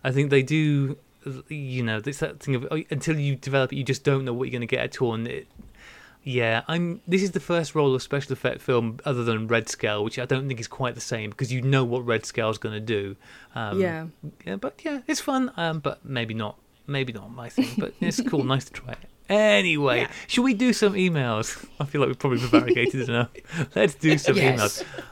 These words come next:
Speaker 1: We have many, many fine emails. Um, okay, uh, I'll take this first one 'cause I'll leave the long one for you next, Eric.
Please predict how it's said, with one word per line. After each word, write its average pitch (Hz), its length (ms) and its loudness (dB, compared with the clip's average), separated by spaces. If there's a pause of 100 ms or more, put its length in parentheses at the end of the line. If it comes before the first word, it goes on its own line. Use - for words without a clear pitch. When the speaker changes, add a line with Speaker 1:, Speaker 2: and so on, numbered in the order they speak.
(180)
Speaker 1:
We 175 180 4
have 151 200 2
many, 147 400 4
many 127 440 2
fine 175 960 0
emails. 120 720 2 (380)
Um, 131 460 4 (640)
okay, 104 560 0 (140)
uh, 120 800 -2 (380)
I'll 190 140 4
take 202 160 4
this 151 120 -2
first 113 300 2
one 107 140 -6
'cause - 140 -6
I'll 120 60 2
leave 117 140 2
the 123 60 0
long 117 180 4
one 113 140 0
for - 100 -4
you 113 160 2
next, - 320 -6
Eric. - 300 -4